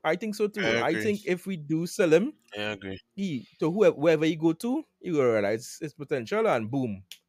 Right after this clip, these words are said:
Speaker 1: And next, and next qual-, qual-, top quality player lost. But then, if we keep him, we will sell him because we play him as a striker.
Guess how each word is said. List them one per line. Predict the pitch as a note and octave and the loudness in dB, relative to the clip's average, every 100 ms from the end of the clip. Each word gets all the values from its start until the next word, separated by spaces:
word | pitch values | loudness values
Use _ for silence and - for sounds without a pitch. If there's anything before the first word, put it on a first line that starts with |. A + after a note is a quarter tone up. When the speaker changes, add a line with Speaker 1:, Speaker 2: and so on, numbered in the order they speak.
| _ _ _ - | _ _ _ -8
Speaker 1:
And | G2+ | -6
next, | G#2+ G#2 - | -6 -8 -6
and | A2+ A2 | -4 -4
next | B2 - | -6 -4
qual-, | D3 A2+ _ - | -4 -4 _ -8
qual-, | D#3 - | -8 -6
top | C3+ | -8
quality | - G2 G2+ | -4 -6 -6
player | G#2+ A2+ F#2+ | -8 -4 -4
lost. | F#2+ F2 - - _ _ A#2 | -6 -8 -16 -20 _ _ -6
But | A2 | -2
then, | A2+ D#3 B2+ A#2+ _ _ _ - | 0 0 0 -6 _ _ _ -14
if | A2 | -12
we | B2 | -10
keep | F#3+ - | -10 -2
him, | A#2+ F#2 G#2+ _ _ - | -2 -2 -10 _ _ -8
we | A2+ | -2
will | A#2+ | -2
sell | A#2+ D3 | -2 -4
him | A#2+ F#2 | -6 -8
because | G2+ G2+ A#2 G2 F#2+ | -10 -6 -4 -4 -8
we | |
play | G2+ G#2+ | -8 -6
him | F#2+ F#2+ | -4 -6
as | G#2 | -6
a | G#2 | -4
striker. | A#2+ A2+ - | -6 -6 -10